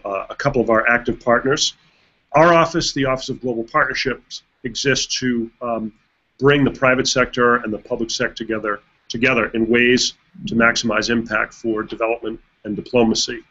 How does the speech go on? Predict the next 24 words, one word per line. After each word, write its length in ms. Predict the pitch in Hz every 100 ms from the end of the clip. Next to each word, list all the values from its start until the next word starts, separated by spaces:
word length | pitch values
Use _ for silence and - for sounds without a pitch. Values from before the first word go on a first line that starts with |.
| _ _ _ -
So 400 | - 120 110 110
today, 680 | - 117 131 123 117 113 -
um, 500 | 113 110 107 110 95 - - _ _
we 160 | 113 120
are 340 | 113 104 107
with, 300 | 113 113 113
we 100 | 117
have 100 | 110
a 20 | 110
great 260 | 127 135
hangout. 480 | 127 113 110 107 120 _ _
Um, 440 | 110 104 104 107 - _ _ _ 113
and 60 |
before 300 | 110 - 127
I 60 | 117
get 100 | 117
into 240 | 113 123
the 140 | 107 104
people 280 | 135 131
who 140 | 113 117
are 60 |
with 260 | 104 127 131
us, 380 | 107 - - -
uh, 220 | 107 104